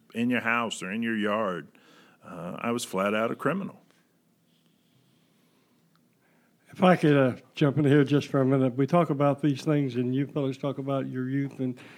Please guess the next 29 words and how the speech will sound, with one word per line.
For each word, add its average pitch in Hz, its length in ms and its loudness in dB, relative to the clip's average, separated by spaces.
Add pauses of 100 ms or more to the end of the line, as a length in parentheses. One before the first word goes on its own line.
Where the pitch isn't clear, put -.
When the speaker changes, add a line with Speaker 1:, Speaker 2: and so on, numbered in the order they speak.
(240)
Speaker 2:
and 131 280 2
your 131 300 -2 (300)
relationship 135 720 -4
with 135 120 -10
the 151 80 -8
Lord 139 360 0
and 123 180 -6
how 143 360 -2
in 123 120 -6
an 123 220 -8
early 135 380 -2 (500)
time 147 300 2
in 127 80 0
your 123 120 -2
life 139 300 -2
that 123 220 -10
you 131 100 -4
knew 139 200 -4
that 131 160 -8
the 127 60 -6
Lord 139 240 -2
had 123 160 -6
called 147 320 -2
you 139 120 -2
to 123 100 -10
preach. 160 320 -2
I 156 140 0
was, 139 260 -4 (680)
uh, 139 320 2